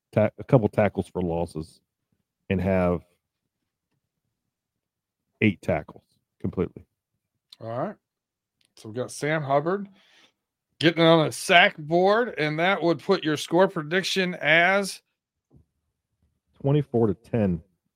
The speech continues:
Speaker 1: the Bengals.
Speaker 2: I dig it. I dig it. And, uh, might be, might be similarly close, uh,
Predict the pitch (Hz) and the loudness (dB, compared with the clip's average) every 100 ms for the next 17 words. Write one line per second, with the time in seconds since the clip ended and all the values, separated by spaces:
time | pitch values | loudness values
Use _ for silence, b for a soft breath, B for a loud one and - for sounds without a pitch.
0 | _ - 92 87 76 71 _ _ _ _ | _ -8 -6 -6 -10 -18 _ _ _ _
1 | _ _ _ _ - 110 107 127 104 98 | _ _ _ _ -20 -18 -10 -10 -10 -16
2 | - B B B B B B B _ 127 | -20 B B B B B B B _ -6
3 | 147 294 269 - _ _ _ _ _ _ | 0 2 0 -6 _ _ _ _ _ _
4 | _ _ _ _ _ _ _ _ _ _ | _ _ _ _ _ _ _ _ _ _
5 | _ _ 135 151 160 160 165 170 165 165 | _ _ -12 -8 -4 -2 0 0 0 -2
6 | 165 180 240 233 233 226 233 196 262 254 | -6 -4 -4 -4 -6 -6 -2 0 0 -2
7 | 202 247 240 240 240 233 254 285 185 151 | -2 0 0 0 0 -2 -4 -4 -4 -4
8 | 131 127 | -2 -2